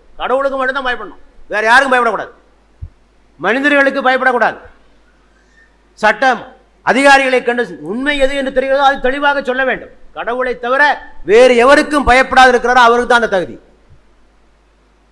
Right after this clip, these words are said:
ஆக தொழுகையாளியாக தர்மம் கொடுப்பவராக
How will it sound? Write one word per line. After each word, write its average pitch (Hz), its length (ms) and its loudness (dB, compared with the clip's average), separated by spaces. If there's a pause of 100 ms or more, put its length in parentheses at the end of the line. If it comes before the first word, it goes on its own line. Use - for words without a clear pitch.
(960)
ஆக 202 260 2
தொழுகையாளியாக 185 680 -2 (580)
தர்மம் 208 300 -8
கொடுப்பவராக 180 640 -8